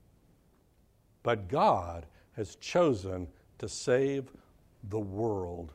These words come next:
through Jesus Christ. And the book of Galatians that we will start next week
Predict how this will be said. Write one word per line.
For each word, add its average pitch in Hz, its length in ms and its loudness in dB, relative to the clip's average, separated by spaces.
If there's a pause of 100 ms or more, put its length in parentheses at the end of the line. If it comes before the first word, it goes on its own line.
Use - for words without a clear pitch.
(340)
through 98 560 -2
Jesus 90 440 -8
Christ. - 760 -12 (1300)
And 101 140 -6
the 95 60 -4
book 135 260 2
of 202 120 -4
Galatians 101 600 -2
that 101 120 -8
we 101 100 -8
will 98 140 -8
start 143 400 -2
next 135 280 -10
week 90 240 -8